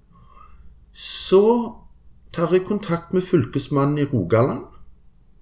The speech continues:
og sier hvem jeg er og hva jeg ønsker. «Ja», sier hun på adopsjonsavdelingen, «da må vi ha fødsels- eller dåpsattest.» «Ja, ja vel,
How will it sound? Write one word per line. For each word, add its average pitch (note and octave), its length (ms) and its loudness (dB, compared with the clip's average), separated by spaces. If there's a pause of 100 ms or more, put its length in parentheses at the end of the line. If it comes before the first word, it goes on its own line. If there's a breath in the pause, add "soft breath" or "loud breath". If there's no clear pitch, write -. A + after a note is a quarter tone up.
(760 soft breath)
og D3+ 460 2
sier B2 320 4
hvem A2+ 160 2
jeg G#2 160 -2
er G3+ 380 2
og C#3+ 180 -6
hva A#2 160 4
jeg A2+ 200 0
ønsker. - 560 -8 (520)
«Ja», F#3+ 440 4
sier G#3+ 400 -4
hun G3+ 120 -6
på G3 120 -4
adopsjonsavdelingen, C#3 1160 -2 (520 loud breath)
«da E3 120 6
må F3 160 4
vi E3+ 120 2
ha F3 160 4
fødsels- D3+ 520 0
eller C3+ 300 2
dåpsattest.» G#2+ 960 0 (1800)
«Ja, D3 720 -6 (380)
ja C#3 340 -4
vel, C#3 300 -6